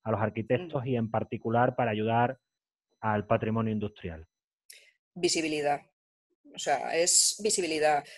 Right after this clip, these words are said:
Speaker 2: A nivel particular, si alguien quiere mostrar algo de lo que le gusta hacer o lo que quiere o su marca o lo que sea, la visibilidad es fundamental. Las redes ayudan a llegar a muchísimas más personas.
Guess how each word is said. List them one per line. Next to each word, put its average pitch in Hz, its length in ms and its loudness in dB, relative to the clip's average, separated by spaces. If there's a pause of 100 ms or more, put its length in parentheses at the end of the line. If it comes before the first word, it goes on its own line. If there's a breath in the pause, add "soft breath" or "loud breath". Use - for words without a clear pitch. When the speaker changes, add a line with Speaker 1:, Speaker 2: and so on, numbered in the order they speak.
(120 loud breath)
Speaker 2:
A 180 80 2
nivel 175 240 6
particular, 196 680 6
si - 260 2
alguien 165 320 2
quiere 185 280 4
mostrar 175 400 2
algo 180 460 8
de 170 140 4
lo 165 160 4
que 175 100 4
le 160 140 2
gusta 190 460 4
hacer 214 560 6
o 170 40 4
lo 160 120 0
que 151 180 -6
quiere 202 440 6
o 170 60 8
su 165 160 -6
marca 190 360 2
o - 20 2
lo 175 100 0
que 175 80 0
sea, 202 240 4
la 185 120 6
visibilidad 160 520 2
es 170 100 2
fundamental. 175 520 0
Las 175 140 2
redes 180 320 2
ayudan 180 360 0
a 165 240 -2 (720 soft breath)
llegar 175 240 6
a 185 60 8
muchísimas 175 480 -2
más 165 160 -2
personas. - 840 -2